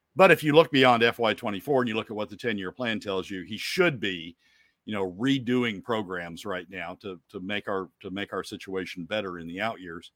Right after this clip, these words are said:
Uh, and he's not doing that. So he's not making it any worse, but he's not making it better in a way that we need to be making the,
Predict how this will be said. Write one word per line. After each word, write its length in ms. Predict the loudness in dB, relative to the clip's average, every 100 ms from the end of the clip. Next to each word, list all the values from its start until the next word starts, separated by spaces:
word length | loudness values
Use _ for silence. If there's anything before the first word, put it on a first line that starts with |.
| _ _ _ -20 -10
Uh, 220 | -4 -2
and 120 | 2 0
he's 120 | 2
not 200 | 0 0
doing 200 | -4 -8
that. 180 | -10 -12
So 300 | -4 -2 -2 _ -20 -8
he's 140 | 0
not 220 | 6 8
making 320 | 8 2 2 -2
it 100 | -2
any 200 | 0 0
worse, 560 | 2 2 2 -4 -12 -14 _ _ _ _
but 180 | 0 2
he's 240 | 2 -2
not 480 | -2 2 4 4 2
making 460 | -2 -2 -2 -4 -6
it 120 | -6 -8
better 460 | -2 -2 0 -4 -6
in 160 | -6 -4
a 80 | -4
way 420 | -2 -2 0 -2
that 220 | -6 -10
we 140 | -10
need 320 | -8 -6 -4 -6
to 80 |
be 160 | -8 -10
making 440 | -8 -10 -10 -16
the, 260 | -14 -16 -16